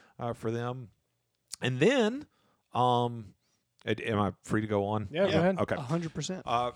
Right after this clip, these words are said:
Speaker 1: and then after the service, um, we did a lunch. Well, the mission team did a lunch,
Speaker 2: Yep.
Speaker 1: um, to, to raise money for mission. And there's a couple of cool things about this. One, it was the first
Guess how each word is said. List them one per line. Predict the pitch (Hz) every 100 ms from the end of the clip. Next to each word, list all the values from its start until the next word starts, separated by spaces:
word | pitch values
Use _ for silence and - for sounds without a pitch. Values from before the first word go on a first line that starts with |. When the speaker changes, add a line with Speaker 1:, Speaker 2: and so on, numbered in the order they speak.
| -
Speaker 1:
and | 131 123
then | 190 262 220 -
after | 123 175 - 302
the | 180
service, | - 120 131 170 - -
um, | 113 117 117 113 -
we | 117 147
did | 135 135 165 165 135 - 123
a | 135 147 143 123 - -
lunch. | 110 220 294 - -
Well, | 127
the | 123
mission | 117 - 233
team | 139 127 92
did | 120 120
a | 123 110
lunch, | 123 170 127 151 - - -
Speaker 2:
Yep. | 143 143 - -
Speaker 1:
um, | 120 113 113 107
to, | - 135 127 123 117 _ -
to | 123
raise | 113 127 131
money | 113 110 151 285 _ _
for | - 139 135
mission. | 127 147 233 285 _ - _
And | 110 135
there's | 131
a |
couple | - 226 285
of |
cool | - 180
things | 165 151
about | 139 135
this. | 147 190 -
One, | 120 214 302 269 285 - - _ _ _
it | 175 196
was | 190 202 170
the | 196 202
first | - - 226 220 294 - - -